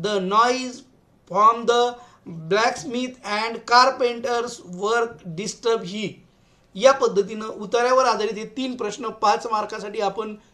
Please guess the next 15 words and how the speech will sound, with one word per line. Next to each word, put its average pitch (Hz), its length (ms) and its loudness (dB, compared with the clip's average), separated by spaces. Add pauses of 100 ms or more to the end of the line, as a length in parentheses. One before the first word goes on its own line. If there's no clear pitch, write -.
(120)
विद्यार्थ्यांना 208 560 -6
देऊ 202 200 2
शकतो. 214 500 -8 (220)
त्यानंतर 214 520 -2 (220)
दु-, 202 380 2 (340)
त्यातला 214 320 2
बी, 247 480 -2 (220)
"Write 247 360 6
the 254 100 8
following 226 520 0
words 226 480 4
alphabetical 208 720 0
order." 202 240 2 (640)
तर 202 140 0 (200)
याच्यामध्ये 214 580 -2